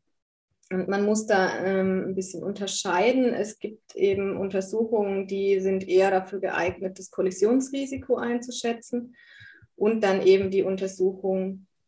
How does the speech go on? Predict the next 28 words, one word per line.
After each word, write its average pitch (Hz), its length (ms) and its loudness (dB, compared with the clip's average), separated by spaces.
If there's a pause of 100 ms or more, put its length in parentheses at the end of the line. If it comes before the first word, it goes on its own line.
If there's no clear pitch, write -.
die 190 100 4
uns 190 220 -4
Hinweise 190 540 0
geben, 180 340 0
welche 185 180 2
Lebensstättenverluste 180 1300 0
wir 170 100 2
denn 160 260 -2
an 170 140 -6
die, 170 260 -6 (200)
an 185 160 -2
dem 175 160 0
Waldstandort 170 680 -2
erwarten 165 500 -2
können. 165 480 -8 (840)
Und 185 260 -2
die 196 100 2
Untersuchungen 208 840 2
für 214 140 -2
das 190 180 -4
Kollisionsrisiko, 240 1300 0 (640)
die 220 80 0
sind 214 220 4
vor - 260 2
allem, 196 580 2
ähm, 180 600 -2
akustischer 269 800 -2
Art. 277 420 -4